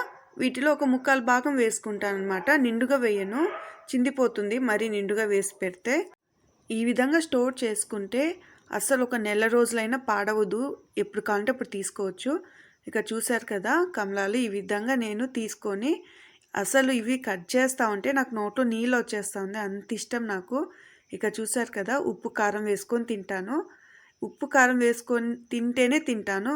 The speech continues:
జ్యూస్ చేస్తే అస్సలు తినను. ఎందుకంటే మనకు అంత మంచి హ్యాబిట్ లేదు,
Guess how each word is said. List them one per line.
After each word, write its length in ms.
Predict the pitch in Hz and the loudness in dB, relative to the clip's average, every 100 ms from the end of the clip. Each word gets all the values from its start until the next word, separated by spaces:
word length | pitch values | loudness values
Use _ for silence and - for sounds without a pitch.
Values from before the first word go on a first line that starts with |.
| 392 - _ _ - | -4 -10 _ _ -6
జ్యూస్ 260 | 247 294 - | 0 0 2
చేస్తే 240 | 247 240 254 | 0 2 0
అస్సలు 360 | - - 254 | 0 2 2
తినను. 420 | 247 208 196 214 277 - | 2 -2 -2 -2 -4 -2
ఎందుకంటే 460 | 240 269 269 262 | 0 0 2 2
మనకు 280 | 262 247 247 | 2 2 0
అంత 220 | 226 240 | 0 0
మంచి 300 | 254 254 254 269 | 2 2 2 4
హ్యాబిట్ 360 | 226 214 - | 2 2 -4
లేదు, 280 | 202 190 | -4 0